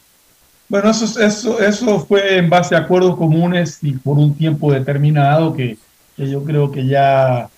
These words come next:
era máximo seis meses. O sea, creo que ahora en el mes de noviembre tiene que ser revisado y, y ya empezar a pagar lo que ganaban antes. Tengo entendido, no estoy bastante claro, pero era, era algo parecido a lo que estoy diciendo, lo que se, la norma que se había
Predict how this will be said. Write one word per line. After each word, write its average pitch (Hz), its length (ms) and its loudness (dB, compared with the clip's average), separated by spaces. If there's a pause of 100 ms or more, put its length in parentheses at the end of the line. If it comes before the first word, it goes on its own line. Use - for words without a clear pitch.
(320)
era 139 180 0
máximo 143 420 -2
seis 127 220 -2
meses. 143 360 2
O 127 60 2
sea, 139 140 0
creo 143 180 0
que 147 80 -4
ahora 147 140 2
en 139 60 2
el 131 100 0
mes 143 180 2
de 143 80 4
noviembre 139 540 0
tiene 143 260 0
que 127 140 -8
ser 135 120 -6
revisado 147 680 0
y, 123 160 -4 (560)
y 131 160 0
ya 139 400 2
empezar 127 420 -2
a 139 120 0
pagar 135 340 2
lo 131 100 -4
que 131 100 -10
ganaban 135 380 0
antes. 147 240 -2
Tengo 175 220 0
entendido, 147 500 0
no 143 60 -2
estoy 151 260 -6
bastante 143 400 -6
claro, 156 240 -2
pero 147 180 2
era, 156 220 2
era 165 160 4
algo 165 220 4
parecido 151 440 -2
a 147 40 0
lo 135 100 -2
que 120 100 -18
estoy 156 220 -4
diciendo, 147 520 0
lo 139 100 -8
que 127 100 -20
se, 127 280 -16
la 127 100 -14
norma 143 300 -2
que 135 80 -18
se 131 80 -16
había 127 340 -6